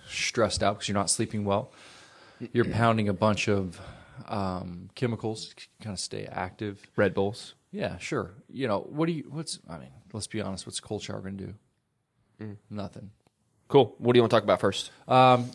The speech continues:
Speaker 1: so I wanted to kinda come out of the gates with strength training and why it's so important. Um, I think there's just a massive misconception with it.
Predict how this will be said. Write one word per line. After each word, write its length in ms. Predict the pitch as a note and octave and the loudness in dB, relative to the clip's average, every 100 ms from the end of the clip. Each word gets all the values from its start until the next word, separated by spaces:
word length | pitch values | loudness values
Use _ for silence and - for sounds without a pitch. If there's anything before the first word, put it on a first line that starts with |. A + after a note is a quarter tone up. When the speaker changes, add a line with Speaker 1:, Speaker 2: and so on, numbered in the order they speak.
| C3 | -2
Speaker 1:
so 180 | - | 6
I 40 | C3+ | 8
wanted 340 | B2 D3 F3 | 8 6 6
to 100 | A2+ | 2
kinda 260 | - B2 G2+ | 0 -2 -2
come 220 | - A#2+ | -2 2
out 80 | A2+ | 2
of 60 | |
the 60 | G2+ | 2
gates 340 | A2 G#2+ - | 2 0 -2
with 160 | A2 G2+ | -4 -4
strength 320 | - A2+ A2 | -4 -4 -4
training 340 | - B2 C#3 D3 _ _ _ _ _ _ _ _ _ _ _ _ _ _ - | -2 -4 -4 -10 _ _ _ _ _ _ _ _ _ _ _ _ _ _ -10
and 120 | G#2 | -2
why 200 | G2+ G#2+ | 4 6
it's 120 | G#2 - | 6 4
so 100 | A2 | 2
important. 520 | F#2 G2+ G#2 B2 C#3 - - _ _ - - _ _ - | 2 -2 -2 -4 -10 -14 -20 _ _ -20 -20 _ _ 0
Um, 560 | G#2 F#2 F2 F2 E2+ - _ _ _ _ _ _ _ _ _ _ _ _ _ _ _ - | 2 2 0 -4 -10 -16 _ _ _ _ _ _ _ _ _ _ _ _ _ _ _ -2
I 60 | A#2 | 6
think 140 | G3+ | 8
there's 160 | F#3 A#2+ | 8 6
just 160 | C3 | 4
a 160 | E3 G#2+ - | 4 4 2
massive 600 | F#2+ F#2+ G#2 C3 - F#2+ | 2 4 4 4 2 2
misconception 800 | G#2 - - F#2+ A2 A#2 - G2 | 2 2 2 0 0 0 -2 -4
with 180 | - | -6
it. 120 | - | -10